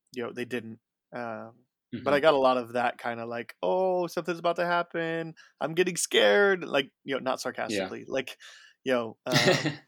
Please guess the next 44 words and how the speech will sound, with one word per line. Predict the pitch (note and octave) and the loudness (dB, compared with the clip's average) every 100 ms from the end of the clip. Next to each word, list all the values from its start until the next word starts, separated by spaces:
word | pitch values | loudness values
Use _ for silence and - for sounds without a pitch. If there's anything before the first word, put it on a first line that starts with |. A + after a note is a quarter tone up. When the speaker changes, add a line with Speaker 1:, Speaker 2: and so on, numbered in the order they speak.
| _ - | _ -18
Speaker 1:
<laughs> | - F3+ - - | -8 -6 -4 2
I | D3+ | 4
know | D#3 D3 | 8 6
I | |
sound | C3+ C#3 B2+ | 6 2 0
sarcastic, | B2 B2 A2+ - B2+ | -2 -2 -6 -6 -6
but | B2+ | -4
it's | B2 - | -6 -12
just | B2 | -8
like, | B2+ | -6
Speaker 2:
Yeah, | A#2 F#2+ - - | -4 0 2 6
Speaker 1:
you | D#3 | 8
know, | |
Speaker 2:
scary | |
Speaker 1:
"Something's | D3 - F3 | 8 6 10
about | F3 | 8
Speaker 2:
demon. | F3 | 10
Speaker 1:
to | |
happen. | F3 E3 E3 D3+ | 12 12 10 4
I'm, | D3+ D3+ | 2 0
I'm | C#3+ C#3+ | -2 -2
really | C#3+ D#3 D#3+ | 0 4 4
getting | D#3 D3+ | 2 -2
scared | - D3+ | 0 -2
and | C#3+ | 0
getting | C3+ C#3+ | -6 -2
really | C#3+ C3+ | 0 0
tense," | C3+ B2+ A#2+ | -2 -6 -8
but, | - B2+ | -10 -6
like, | A#2+ A2+ - _ _ _ - | -6 -8 -14 _ _ _ 0
then | C3+ B2+ | 0 0
nothing | B2+ A#2+ B2 | -4 -4 -6
would | A#2+ | -8
happen. | A2+ A2+ A#2 | -8 -8 -8
Like, | A#2 A#2 | -10 -12
I | |
feel | B2+ C#3+ | -6 -4
like | C3+ | -2
there | B2+ | -6
was | B2 | -4
a | |
lot | A#2 A#2 | -4 -6
of | A#2+ | -4
that. | A#2+ | -4